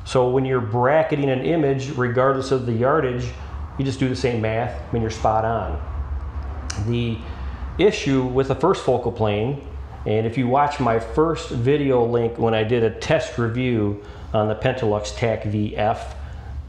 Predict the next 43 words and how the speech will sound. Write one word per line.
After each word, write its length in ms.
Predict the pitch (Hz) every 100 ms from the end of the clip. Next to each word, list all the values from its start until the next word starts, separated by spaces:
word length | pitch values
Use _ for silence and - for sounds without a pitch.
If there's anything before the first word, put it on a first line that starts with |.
| -
when 120 | 101
I 100 | 110
was 140 | 123 113
dialed 400 | 117 120 107 101
way 300 | 117 120 131
down 260 | 120 127
to 80 | 117
four 260 | - 127 131
power 380 | 135 131 143
and 100 | 117
it 40 | 107
was 140 | 101
a 60 | 101
bright 380 | - 110 135 -
sunny 260 | 123 120
day 460 | 113 113 117 135 - - -
and 480 | 120 107 104 104 110
the 320 | 110 107 107 - - - -
reticle 540 | 139 180 180 - -
seemed 680 | - - 156 156 135 107 101 -
to 160 | - 113
wash 400 | 107 107 107 117
out, 380 | 98 82 - - - - - - -
where 140 | - 104
I 40 |
turned 180 | - 120
on 140 | 113
some 120 | 110 113
illumination 540 | 117 117 135 135 160
and 80 | 117
I 80 | 110
could 140 | 98
see 280 | - 139 123
'em. 280 | 87 90 - - - - - -
So 220 | - - 120
that's 400 | 139 156 - -
all 140 | 151 156
first 240 | 156 147
focal 260 | - 135 113
planes 500 | 120 123 117 113 - - - - -
have, 380 | 117 - 123 120
that 240 | 113 110
inherent 720 | 117 107 92 113 104 107 -